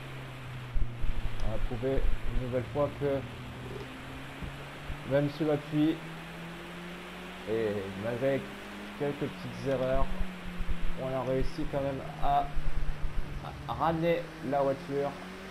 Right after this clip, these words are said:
entière et positionner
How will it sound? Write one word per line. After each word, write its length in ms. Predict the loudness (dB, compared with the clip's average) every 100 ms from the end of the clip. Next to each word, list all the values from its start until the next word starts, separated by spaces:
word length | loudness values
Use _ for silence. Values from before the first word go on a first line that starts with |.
| -4
entière 440 | -4 -2 -2 -2 -4 -10 -12 -12 -10 -10 -10 -10 -12 -12 -12 -12 -12 -12 -12 -12 -12 -12 -12 -6 0
et 160 | 2 0 -6 -12 -12 -12 -10 -8 -8 -6 -8 -10 -12 -12 -12 -12 -12 -12 -4
positionner 640 | 0 0 0 -4 0 0